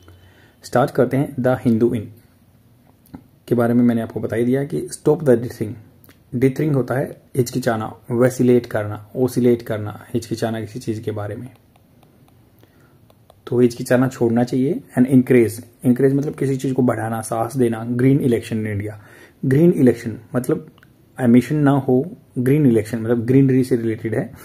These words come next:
जो कि sustainable रहेगी, मतलब आगे आने वाली पीढ़ियों तक हम इसको continue कर सकते हैं। ये article लिखा है अमर पटनायक ने, ये मेंबर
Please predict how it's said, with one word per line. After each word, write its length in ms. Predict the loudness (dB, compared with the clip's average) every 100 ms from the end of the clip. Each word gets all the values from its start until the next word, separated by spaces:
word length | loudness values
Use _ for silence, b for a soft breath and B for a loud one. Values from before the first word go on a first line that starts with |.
| B B -2
जो 80 | -2
कि 100 | 0
sustainable 580 | 0 4 6 6 6 4
रहेगी, 320 | 2 0 -2
मतलब 300 | -2 -4 -2 2
आगे 180 | 4
आने 200 | 4 4
वाली 200 | 2 0
पीढ़ियों 320 | 0 0 0 -2
तक 120 | -2
हम 120 | -2 0
इसको 180 | 0
continue 380 | 0 2 4 2
कर 140 | 2 -4
सकते 300 | -6 -10 -10
हैं। 180 | -10 -14 b b b b b b _ 4
ये 260 | 4 2 -6 -20 -18 -2
article 320 | 0 0 2
लिखा 200 | 2 2
है 120 | -4 0
अमर 180 | 2 2
पटनायक 560 | 0 -4 -4 -4 -2 -4
ने, 80 |
ये 560 | -4 -10 _ _ _ 0
मेंबर 380 | 4 4 4